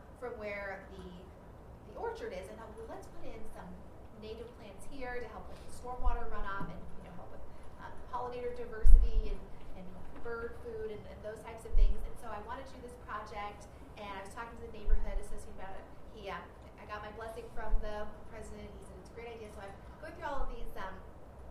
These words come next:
project proposal things so I can take it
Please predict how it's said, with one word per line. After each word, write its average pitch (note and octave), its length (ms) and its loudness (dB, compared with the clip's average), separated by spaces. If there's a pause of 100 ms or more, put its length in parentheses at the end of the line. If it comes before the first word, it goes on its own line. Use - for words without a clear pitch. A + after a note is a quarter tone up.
(440)
project A3 560 -10 (280)
proposal G3 640 -4
things F3+ 200 -4
so - 80 -12
I - 40 -8
can - 120 -14
take F3 160 -16
it E3+ 60 -18